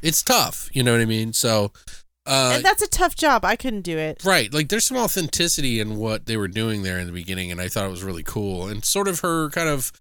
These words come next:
Speaker 1: you know, offishness to this lady that walks up to her car when she's driving home and is being weird to her.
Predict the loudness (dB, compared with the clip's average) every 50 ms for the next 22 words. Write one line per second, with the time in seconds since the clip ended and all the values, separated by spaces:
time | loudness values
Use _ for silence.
0 | -10 -6 -4 -2 0 0 0 0 2 2 2 2 2 2 0 2 0 0 0 0
1 | 0 0 0 0 -2 -2 0 0 0 0 0 0 0 0 0 0 -2 -2 -2 -2
2 | -2 -2 -2 -2 -4 -4 -4 -6 -6 -6 -6 -2 0 2 2 2 2 0 -2 -2
3 | -4 -4 -4 -2 0 0 0 0 -2 -4 -4 -2 -2 0 0 -2 -2 -4 -8 -12
4 | _ _ _ -20 -20 -20 _ _ _ _ _ -2 0 0 -2 0 0 0 0 0
5 | -2 -2 -2 0 0 0 0 -2 -2 -4 -4 -4 -6 -6 -8 -14